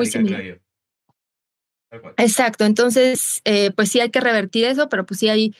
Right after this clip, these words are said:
Speaker 2: una cultura fuerte que cambiar, ¿no? O
Speaker 1: Ujú.
Speaker 2: sea, entonces a esto era lo que yo me estaba enfocando en la clínica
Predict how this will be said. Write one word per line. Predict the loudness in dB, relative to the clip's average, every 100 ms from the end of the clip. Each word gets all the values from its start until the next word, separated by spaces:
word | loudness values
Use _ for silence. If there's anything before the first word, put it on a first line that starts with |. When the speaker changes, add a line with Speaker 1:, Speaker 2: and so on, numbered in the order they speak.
| _ _ -4
Speaker 2:
una | 0 0
cultura | 2 0 0 -2 -2
fuerte | 0 -2 -2 -2
que | -4
cambiar, | -2 -2 0 -2
¿no? | -2 -4
O | -6
Speaker 1:
Ujú. | -6
Speaker 2:
sea, | -4
entonces | -4 -4 -4 -4 -2
a | 2 4
esto | 2 2
era | 2 2
lo | 0
que | 0
yo | 0
me |
estaba | 0 0
enfocando | -2 -4 -4 -2
en | -2
la | -2
clínica | -2 0 -2 -2 -4